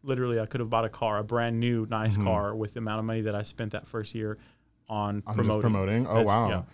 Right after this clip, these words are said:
Speaker 2: Do you think it was hard staying humble to a bunch of people? Like, I mean, yeah, I'm sure you go everyone, and I'm sure it gets annoying, like, if you go to Connect and somebody like me, 'cause that's really, <laughs> "Hey, Roman, how you doing?" You know what I mean? Like,
Speaker 1: Yeah.
Speaker 2: do you think it's hard staying humble to people? Like, it,
Speaker 1: No.
Speaker 2: you know what I mean?
Speaker 1: It,
Speaker 2: Yeah.
Speaker 1: it,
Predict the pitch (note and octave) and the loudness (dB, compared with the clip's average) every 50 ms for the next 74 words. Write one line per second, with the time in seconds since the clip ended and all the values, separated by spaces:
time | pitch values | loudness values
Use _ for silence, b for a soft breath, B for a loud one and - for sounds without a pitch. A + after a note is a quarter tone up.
0 | b b b - B2 A#2+ C3+ C3 C#3+ C#3 C3 - - B2 A2 G#2+ A#2 B2+ - - | b b b -2 2 2 4 6 4 4 2 4 4 6 6 8 6 4 2 2
1 | C3 A#2 A2 F2 F2+ G#2+ G2 F#2+ G#2+ A#2+ A#2+ - C3+ A#2 B2 B2 A2+ A#2 A2+ B2+ | 2 2 2 2 0 0 0 2 2 2 2 2 2 2 2 0 0 -2 -2 -2
2 | B2 A2+ C3+ C#3 C#3+ C#3+ C3+ A2+ A2 G#2+ A2+ A2+ A2+ A2 G#2 B B B B B | 0 2 2 4 4 6 6 4 4 4 2 2 4 2 2 B B B B B
3 | B2 D3 E3+ E3 D#3 C#3 - E3+ E3 D#3 D3 C3+ C#3+ D3 C3+ C#3 D3 D#3 C#3 C3 | 8 10 10 10 8 8 8 8 8 10 10 10 10 10 10 10 10 10 8 8
4 | B2 C3 G#2 C#3+ D3+ D#3+ - - A#3 F#3+ C3+ C3+ - C3 A#2 A#2+ A#2+ B2+ D3 C#3 | 8 6 6 4 4 4 6 4 4 6 6 4 4 6 6 8 8 8 8 8
5 | A#2 A2+ G#2+ G#2 G2+ G#2 F#2+ G2+ G2+ F#2+ F#2+ G#2 G2+ G2 A2 G2 F2+ E2+ G2 F2+ | 8 8 6 6 4 4 4 6 4 6 6 4 2 2 2 2 2 0 0 4
6 | G2 A2 G#2 G#2+ G#2 F2+ F2+ F#2+ - - A#2+ A#2+ - G#2 G2+ A2+ A#2+ C3+ B2 G#2+ | 6 6 8 8 8 6 4 0 0 0 0 0 0 0 -2 0 2 2 6 6
7 | C#3+ B2+ G#2+ C3+ D3 D3+ B2+ F#2 D#2+ F#2+ G2+ A2+ A2 A2 A2+ A#2+ A2 D#2+ - C3+ | 6 6 6 4 2 2 2 0 0 0 0 2 2 2 2 2 2 2 4 6
8 | C#3+ D3+ D3 C#3+ C#3 C3+ C3 C#3+ C#3+ B C3 B B B B D#3 D#3 D3 C#3 E3 | 8 8 8 8 8 8 6 4 4 B -2 B B B B 8 8 10 10 10
9 | D#3+ F3 F3 E3 C#3 A#2+ C#3+ C3+ C#3 C#3+ - - C#3 B2 A2+ G2+ G2 B2 A2+ A2 | 10 10 8 8 8 10 10 10 10 8 8 6 6 6 6 4 4 4 4 4
10 | B2+ B2 - C#3 B2 C#3 C#3 C3+ C#3+ C#3 C#3 C#3 C3+ A#2 G#2+ G#2 G#2 G#2 G2+ G#2 | 4 4 4 6 6 6 6 6 6 6 8 8 8 8 6 6 6 4 2 0
11 | G2 G2 G2 - - E3 F3+ F#3+ F#3 B2+ C#3 D#3+ D#3+ D#3+ D#3 D3 C#3+ C#3+ D3 D3+ | -2 -2 -4 -2 2 4 4 6 6 6 6 6 6 6 6 6 6 4 4 4
12 | F#3 G3 A2 F#2+ F#2 - | 6 6 6 6 4 0